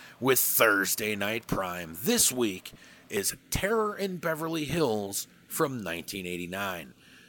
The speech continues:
This one stars, I guess, uh,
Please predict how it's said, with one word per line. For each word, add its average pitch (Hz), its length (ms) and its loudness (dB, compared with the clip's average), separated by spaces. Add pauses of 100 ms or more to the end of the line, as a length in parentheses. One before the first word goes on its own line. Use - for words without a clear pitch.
(140)
This 156 260 2
one 113 400 -4 (180)
stars, 170 1040 4 (840)
I 110 80 -4
guess, 110 600 -2 (440)
uh, 101 320 -4